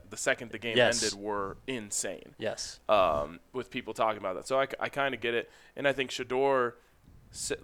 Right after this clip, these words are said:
Speaker 1: looks at it a little more like, "Okay, maybe we needed to go into that drive with an exact number in our head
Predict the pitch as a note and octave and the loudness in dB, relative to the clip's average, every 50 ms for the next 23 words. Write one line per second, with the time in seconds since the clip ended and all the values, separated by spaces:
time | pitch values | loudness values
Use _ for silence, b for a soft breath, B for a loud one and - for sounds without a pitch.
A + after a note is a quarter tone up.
0 | - G#2 B2 B2+ C3 B2 - C3 C3 B2+ A#2 - G#2 A#2 B2+ C#3 C#3+ C#3+ C3 B2+ | -10 -8 -4 -2 -2 -2 0 0 0 2 0 0 0 0 0 2 2 2 2 2
1 | B2+ B2 B2 B2 A#2+ A#2 A2+ A2 G#2+ G#2 - - C3 B2+ - C3 A#2 A2+ A2 G#2+ | 0 2 2 2 2 4 2 2 2 0 -2 -4 -6 -4 -2 -2 -2 -2 -2 -2
2 | A#2+ C#3+ D#3 F3 G3 F#3+ F#3+ F3+ E3+ D#3+ D3+ D3 C#3 - C#3 A#2+ A2 A#2+ A#2+ B2 | -4 -4 -4 -6 -6 -6 -4 -2 -2 -2 -4 -4 -6 -6 -6 -4 -2 0 2 2
3 | B2 G2+ A#2 A#2+ B2 B2 B2 A#2+ A#2 A#2 G#2+ F#2+ G#2 - A2+ A2 G#2+ G#2+ G#2+ G#2 | 2 0 -2 -2 -4 -6 -8 -2 0 0 0 0 -2 -4 -2 0 0 0 0 0
4 | G#2 G2 G#2 A2 - A#2 A#2 A2+ G#2 G#2 A2 A#2 A#2 A#2 A#2 - - G#2+ G#2 G#2 | -2 -4 -6 -8 -8 -8 -8 -8 -8 -6 -2 0 0 0 0 -2 -6 -12 -8 -4
5 | G#2+ A2 A2+ G#2+ G#2 F#2+ E2 - G2+ G2+ F2+ F2 - A#2 G#2 F2+ C2+ - - | -4 -4 -4 -6 -8 -8 -8 -8 -8 -8 -10 -8 -6 -6 -6 -6 -6 -8 -12